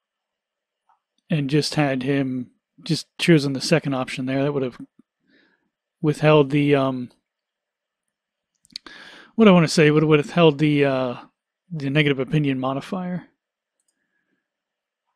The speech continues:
Man, he's really not happy,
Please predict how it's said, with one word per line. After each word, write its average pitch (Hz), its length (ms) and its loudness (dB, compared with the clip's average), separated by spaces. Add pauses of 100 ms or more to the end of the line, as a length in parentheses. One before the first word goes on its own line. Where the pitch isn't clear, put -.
(1800)
Man, 196 120 0
he's 208 240 4
really 196 220 6
not 175 180 4
happy, 190 400 -4